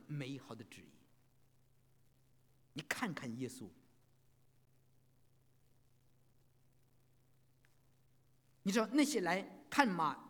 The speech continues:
利亚的犹太人见了耶稣做的事就多有信他的，并不是所有的人都信了，但其中也有去见法利赛人的，将耶稣做的事告诉他们，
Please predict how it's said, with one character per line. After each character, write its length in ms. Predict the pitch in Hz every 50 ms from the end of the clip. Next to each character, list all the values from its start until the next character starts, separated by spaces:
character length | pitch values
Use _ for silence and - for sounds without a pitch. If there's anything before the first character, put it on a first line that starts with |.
| - - -
利 100 | - 190
亚 180 | 214 190 165 143
的 80 | 143 139
犹 180 | 117 143 156 165
太 120 | 143 151
人 180 | 139 143 139 -
见 160 | - 254 202
了 80 | 180
耶 200 | 180 - 226 262
稣 160 | 254 262 247 190
做 140 | 139 170
的 140 | 147 135 143
事 160 | 131 - 151
就 120 | 127 - 131
多 280 | - - - 254 240 214
有 80 | 156
信 240 | 123 - - 135 107
他 160 | 104 - 107
的， 80 | 107 - - - - - - - - - _ _ _ - - -
并 280 | - 349 330 277 247 240
不 120 | 254 247
是 100 | 254 254
所 280 | 202 - - 170 175 202
有 40 |
的 100 | 202 160
人 160 | 139 123 123 117
都 180 | - - 117 113
信 180 | - - 131 113
了， 140 | 101 92 - - - -
但 220 | - 262 262 240
其 140 | - - 240
中 120 | 240 240 226
也 80 | 220
有 120 | 226 226 214
去 160 | - - 160
见 240 | - - 180 151 131
法 180 | - 147 131
利 100 | 127 135
赛 160 | 131 - 143
人 140 | 123 117 110
的， 100 | 120 123
将 220 | 123 160 156 165 156 - - - -
耶 120 | 185 196
稣 180 | 190 196 185 165
做 160 | - 160 131
的 220 | 120 - - -
事 160 | 139 - 147
告 180 | - - 180 156
诉 140 | 135 - 139
他 100 | 123 123
们， 100 | 123